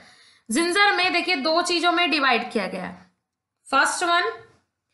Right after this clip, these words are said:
ठीक है, इसमें देखिए, ऊपर का जो structure दिखाया गया है, ये quark, ये oleoresin cells,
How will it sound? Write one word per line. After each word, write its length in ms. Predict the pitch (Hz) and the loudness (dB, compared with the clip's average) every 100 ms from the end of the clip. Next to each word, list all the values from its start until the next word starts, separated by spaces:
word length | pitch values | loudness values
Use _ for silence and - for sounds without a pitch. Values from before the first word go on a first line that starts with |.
| _ _ - | _ _ -6
ठीक 140 | 370 | -2
है, 220 | 330 247 - | 0 0 -2
इसमें 300 | 277 349 349 | -4 -2 0
देखिए, 300 | 349 392 - | 0 0 0
ऊपर 380 | 320 277 339 | -2 0 0
का 100 | 339 | 2
जो 160 | 370 370 | 0 0
structure 360 | - 330 330 339 | -2 -4 -2 -4
दिखाया 300 | 320 339 320 | -2 0 0
गया 160 | 311 | 2
है, 200 | 311 349 | 2 0
ये 60 | 339 | -2
quark, 640 | - 277 277 370 - - - _ _ _ _ _ _ _ 220 | -2 2 2 0 -4 -16 -20 _ _ _ _ _ _ _ 0
ये 160 | 311 | 2
oleoresin 840 | - 294 285 302 349 330 294 339 349 | 4 4 2 4 4 4 2 -2 -4
cells, 640 | - 277 285 349 - - | -2 0 0 -2 -6 -12